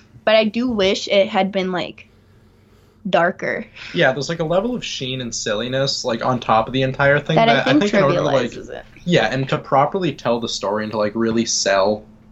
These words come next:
Speaker 2: like, how hard this life is, can't be there the whole time, and I feel like it never really went away. And, you know, like, it, it kinda takes the tone of, like, "Oh, we're doing, like, a fun heist movie."
Speaker 1: Yeah, and it's
Speaker 2: Like, it
Speaker 1: like
Speaker 2: felt like an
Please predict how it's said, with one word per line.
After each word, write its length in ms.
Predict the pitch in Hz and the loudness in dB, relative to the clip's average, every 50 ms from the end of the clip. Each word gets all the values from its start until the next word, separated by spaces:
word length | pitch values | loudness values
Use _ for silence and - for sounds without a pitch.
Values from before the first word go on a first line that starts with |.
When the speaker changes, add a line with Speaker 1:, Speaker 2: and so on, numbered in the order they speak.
| - - - - - - - | -20 -20 -20 -20 -20 -12 -4
Speaker 2:
like, 240 | - 131 123 117 107 | 0 0 0 0 0
how 220 | - - 117 117 110 | -2 0 2 2 4
hard 320 | - 120 117 117 113 107 | 4 4 4 4 2 0
this 200 | 113 107 - - | -2 -2 -2 -2
life 300 | 101 98 104 113 - - | -2 0 0 0 0 0
is, 320 | 147 143 147 143 - - - - - - - - - - - | 0 2 2 0 -4 -6 -10 -20 -20 -20 -20 -20 -20 -20 -18
can't 520 | - - - 131 127 - - - 107 - | -12 -6 -2 -2 -2 -2 -4 -8 -10 -4
be 180 | - 113 117 117 | 0 2 2 4
there 200 | 110 117 120 113 | 4 4 4 4
the 80 | 104 101 | 2 2
whole 240 | - 113 107 110 107 | 2 2 2 2 0
time, 360 | - 113 101 101 120 139 143 | 0 0 2 2 2 2 2
and 80 | 139 | 0
I 40 | 127 | 0
feel 140 | - 147 147 | 2 2 2
like 140 | 147 139 - | 2 2 0
it 80 | 123 | 0
never 240 | 120 117 117 117 127 | 2 2 2 4 4
really 260 | 123 120 120 117 117 | 2 2 2 2 2
went 220 | 110 98 101 104 101 | 2 2 0 -2 -2
away. 360 | 95 92 95 95 110 131 - - - - - - - - - - - | 0 0 0 2 0 0 -2 -6 -20 -20 -20 -20 -20 -20 -18 -8 0
And, 140 | - 208 208 | 4 6 8
you 60 | 208 | 8
know, 180 | 202 185 143 131 | 8 8 6 6
like, 200 | 135 139 139 139 | 6 6 4 4
it, 220 | 156 151 - - - - - - - - - | 2 0 0 -2 -12 -20 -20 -20 -16 -8 -4
it 120 | - 143 - | -4 -2 0
kinda 200 | - 220 262 262 | 0 0 -2 -2
takes 320 | - - 156 139 - - | -2 -4 -4 -4 -4 -6
the 80 | 139 131 | -8 -8
tone 240 | - - 123 123 | -6 -4 -6 -4
of, 80 | 131 - | -4 -4
like, 120 | 127 123 117 139 | -4 -4 0 2
"Oh, 220 | 139 110 107 104 | 2 2 2 2
we're 160 | 104 110 120 | 0 -2 -2
doing, 180 | 120 139 143 135 | -2 -2 0 0
like, 120 | 131 117 | -2 -2
a 100 | 107 101 | -2 -4
fun 320 | - - - - 127 127 123 | -4 -6 -2 0 0 2 0
heist 460 | 117 - 123 117 117 117 - - - | 0 0 0 0 0 0 -2 -4 -6
movie." 440 | 104 92 92 92 - - 87 110 113 - | -8 -8 -8 -8 -10 -8 -10 -8 -4 2
Speaker 1:
Yeah, 240 | 269 311 285 254 - | 4 4 4 4 2
and 140 | - 277 294 | 0 0 0
it's 60 | 294 | 0
Speaker 2:
Like, 100 | 180 170 | 0 0
it 60 | 180 - | 0 0
Speaker 1:
like 80 | 190 | 2
Speaker 2:
felt 120 | 208 220 226 | 2 4 2
like 100 | 226 - | 2 0
an 100 | 180 | -2